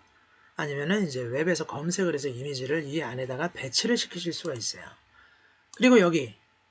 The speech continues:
화이트보드, 태스크보드, 회의보드, 이 화이트보드 안에다가 여러분들이 실제 지금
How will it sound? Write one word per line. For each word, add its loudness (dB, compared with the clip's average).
화이트보드, 6
태스크보드, 2
회의보드, 2
이 6
화이트보드 8
안에다가 4
여러분들이 4
실제 4
지금 0